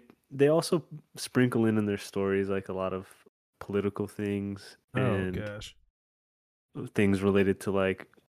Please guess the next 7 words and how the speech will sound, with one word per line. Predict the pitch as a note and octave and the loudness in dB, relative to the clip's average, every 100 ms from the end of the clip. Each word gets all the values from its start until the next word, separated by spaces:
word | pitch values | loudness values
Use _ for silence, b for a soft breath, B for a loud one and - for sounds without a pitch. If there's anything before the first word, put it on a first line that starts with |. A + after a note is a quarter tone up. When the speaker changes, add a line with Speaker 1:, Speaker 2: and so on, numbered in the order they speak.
| _ - | _ -10
Speaker 1:
vaccinations | A2+ G2+ - A2+ A2+ A#2+ - A#2+ G#2+ | -2 -2 0 2 4 4 4 2 2
during | G#2+ G2 | 0 0
covid | - A2+ A2 A2 A2 G#2+ | 2 4 4 4 2 2
and | G2+ | 2
all | G2+ | 0
that | G2+ G2 F#2+ - A#2 _ - | 2 0 -2 -12 -20 _ -20
stuff. | - F#2 G2 | -12 -12 -8